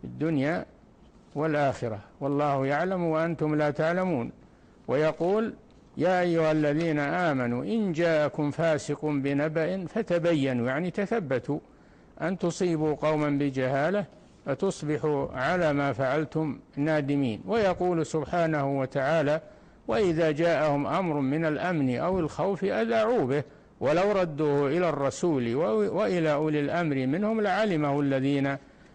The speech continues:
يستنبطونه منهم".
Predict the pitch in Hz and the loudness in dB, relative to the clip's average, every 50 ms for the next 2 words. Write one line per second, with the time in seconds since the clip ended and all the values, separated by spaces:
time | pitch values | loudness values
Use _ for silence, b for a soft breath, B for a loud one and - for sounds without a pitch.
0 | B - - 160 - - - 170 175 165 143 143 139 135 - 160 170 175 156 147 | B -6 -6 -6 -6 -2 -2 0 0 0 0 0 -2 -2 -2 -2 0 0 0 0
1 | 143 139 139 139 135 131 127 - - - - - 139 156 185 180 143 117 113 101 | 0 0 0 0 0 -2 -4 -6 -8 -16 -8 -4 -2 0 2 2 2 0 0 -2
2 | 92 90 | -6 -8